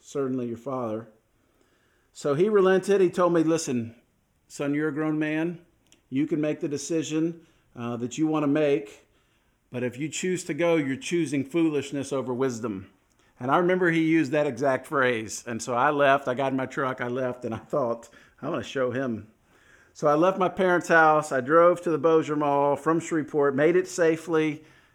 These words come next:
ate at the food court. It was glorious with my friends.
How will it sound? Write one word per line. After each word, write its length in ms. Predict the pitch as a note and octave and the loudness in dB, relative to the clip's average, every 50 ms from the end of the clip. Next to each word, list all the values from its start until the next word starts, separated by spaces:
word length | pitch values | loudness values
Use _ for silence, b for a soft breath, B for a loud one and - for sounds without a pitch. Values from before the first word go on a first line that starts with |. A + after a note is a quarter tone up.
| b _ - | b _ -2
ate 180 | C3 C#3+ D#3+ E3+ | 0 2 2 2
at 120 | E3+ E3+ | 0 -2
the 80 | F3 C#3 | -6 -6
food 340 | - F3+ E3+ D#3+ C#3+ - | -2 0 0 0 0 -2
court. 260 | - - E3+ D#3 D3+ D3 | -4 -4 -2 0 0 -2
It 60 | D3+ | -4
was 120 | D3+ C#3 | -6 -8
glorious 640 | C#3 A#2 D#3 D#3 D#3 D3+ D3+ D3+ D3+ D3 C#3+ - - | -6 -2 0 2 2 2 2 2 0 -2 -4 -4 -6
with 160 | D3+ D3+ - | -6 -6 -4
my 160 | E3 D3+ D3 | -4 -4 -4
friends. 760 | D3+ - D#3 D3 D3 D3 D3 D3 D3+ D3 - - - - - | -2 -2 -2 -2 0 0 -2 -2 -2 -4 -8 -10 -12 -14 -18